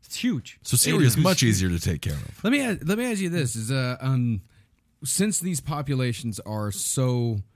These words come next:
Speaker 3: highly uneducated,
Speaker 1: Yeah.
Speaker 3: is democracy possible in those places? Like, is democracy possible in an, an extremely uneducated? 'Cause even in America, where we're vaguely educated, democracy still is, a,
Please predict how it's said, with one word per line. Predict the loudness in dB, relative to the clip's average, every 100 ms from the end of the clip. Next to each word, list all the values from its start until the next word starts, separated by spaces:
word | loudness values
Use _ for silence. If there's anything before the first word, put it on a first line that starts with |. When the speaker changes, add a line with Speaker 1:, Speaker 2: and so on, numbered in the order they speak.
| _ _ -6
Speaker 3:
highly | -2 0 0 -2
uneducated, | 0 2 2 0 -4 -4 -4 -8 -14 -18 -4
Speaker 1:
Yeah. | -2 0
Speaker 3:
is | 2 0 0 -6
democracy | 0 2 2 0 -4 -4
possible | -6 -8 -8 -6 -6 -6 -8 _ _ _ _
in | -2 0
those | 0 -2
places? | -4 -4 -4 -8 -6
Like, | 2 4
is | 4
democracy | 4 2 0 -2 -2
possible | 0 0 0 0 0
in | 2 2
an, | 2 -2 -4
an | -4 -4
extremely | -4 0 4 4 2
uneducated? | 0 0 0 0 -2 0
'Cause | 2
even | 2 0
in | 2
America, | 2 2 0 0 0
where | 0
we're | 0 -2 -4 -20 -20 -8
vaguely | 0 2 4 2 2 0
educated, | 0 0 0 0 0 -2 -2
democracy | 2 2 0 -4 -4
still | -6 -2 0 0 0
is, | -4 -8 -16 _
a, | -10